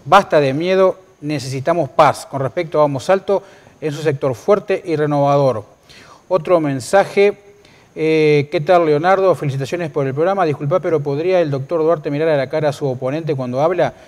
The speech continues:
Esas actitudes refleja cómo es su gobierno nacional y departamental. Educación, por favor. Otro mensaje,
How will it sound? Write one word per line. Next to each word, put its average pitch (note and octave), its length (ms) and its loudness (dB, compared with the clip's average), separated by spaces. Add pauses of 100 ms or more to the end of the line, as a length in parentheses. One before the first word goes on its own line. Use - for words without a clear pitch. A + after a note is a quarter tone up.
(160)
Esas E3 220 -4
actitudes D#3 400 0
refleja D#3 400 -4
cómo C#3+ 260 -6
es C#3+ 80 -8
su D3+ 120 -8
gobierno C#3 440 0
nacional C3+ 460 -6
y E3 60 -6
departamental. B2 800 -6
Educación, C#3 640 -6
por A#2 160 -10
favor. A2+ 420 -10 (600)
Otro E3+ 260 0
mensaje, F3 680 -2